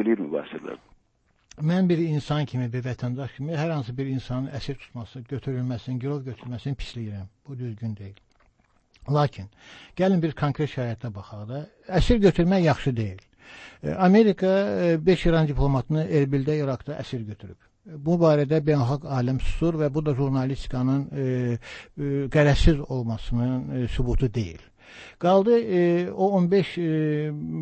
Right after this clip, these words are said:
Speaker 2: Britaniyalı, e, dənizçinin girov götürülməsi, mən düşünmürəm ki, onların başına nə isə gələcək. Bu sadəcə siyasi sövdəgərlik gedir, o sövdələşmə gedir və əvvəl-axır onlar buraxılacaqlar. E, e, bundan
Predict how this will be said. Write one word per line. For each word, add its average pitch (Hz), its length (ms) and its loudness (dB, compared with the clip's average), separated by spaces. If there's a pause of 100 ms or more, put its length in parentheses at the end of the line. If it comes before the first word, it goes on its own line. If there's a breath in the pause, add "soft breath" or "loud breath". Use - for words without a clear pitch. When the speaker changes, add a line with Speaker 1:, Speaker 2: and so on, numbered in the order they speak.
Speaker 2:
Britaniyalı, 147 600 0
e, 135 100 -2 (340)
dənizçinin 139 640 2 (160)
girov 139 280 -2
götürülməsi, 131 720 0 (320 loud breath)
mən 233 180 6
düşünmürəm 160 460 -2
ki, 139 80 -8
onların 135 300 -4
başına 127 340 -4
nə 123 80 -4
isə 117 140 -8
gələcək. 120 520 -4
Bu 175 140 0
sadəcə 151 400 0
siyasi 156 460 -2 (100)
sövdəgərlik 131 640 0
gedir, 107 340 -8
o 135 120 -8 (260)
sövdələşmə 139 540 2
gedir 117 480 -4 (480 loud breath)
və 190 140 2 (140)
əvvəl-axır 196 440 0
onlar 180 200 0
buraxılacaqlar. 131 680 -4
E, 165 380 -10 (640)
e, 170 120 -12
bundan 214 360 6